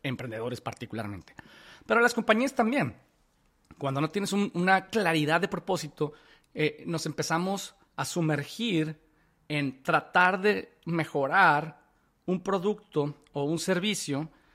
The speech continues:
metiéndole más calidad, más ingredientes, haciéndolo más eficiente, etcétera. Y perdemos de vista que hay otras oportunidades de atender mejor a nuestro mercado. Y entonces nos volvemos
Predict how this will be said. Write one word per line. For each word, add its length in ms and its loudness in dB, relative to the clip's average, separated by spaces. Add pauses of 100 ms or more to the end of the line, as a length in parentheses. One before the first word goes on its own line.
(140)
metiéndole 480 2
más 240 -2
calidad, 460 -2
más 200 -4
ingredientes, 1000 -6 (140)
haciéndolo 400 -2
más 240 -2
eficiente, 720 -8
etcétera. 540 -2 (800)
Y 100 -6
perdemos 540 0
de 100 -4
vista 800 -6 (280)
que 100 -4
hay 80 0
otras 400 0
oportunidades 640 -2
de 80 2
atender 400 -4
mejor 320 0
a 20 -4
nuestro 240 -6
mercado. 400 -10 (540)
Y 80 -2
entonces 600 0 (140)
nos 240 -4
volvemos 720 -4